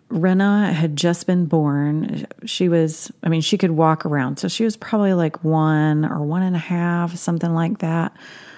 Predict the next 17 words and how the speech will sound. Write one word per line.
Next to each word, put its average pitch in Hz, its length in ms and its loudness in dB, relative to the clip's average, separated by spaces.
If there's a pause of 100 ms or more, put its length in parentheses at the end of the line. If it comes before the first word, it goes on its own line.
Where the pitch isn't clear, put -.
(300)
which 196 240 0
would 196 160 4
mean 190 400 4
that 160 220 0
my 151 200 -2 (100)
oldest 254 520 2
child, 151 540 -4
that 180 160 -2
would 165 100 -2
be 160 100 0
six - 400 -6
kids, 156 480 -2
and 156 240 -2
the - 180 -6
oldest 214 520 0
child, 160 580 0 (640)
um, 143 600 -2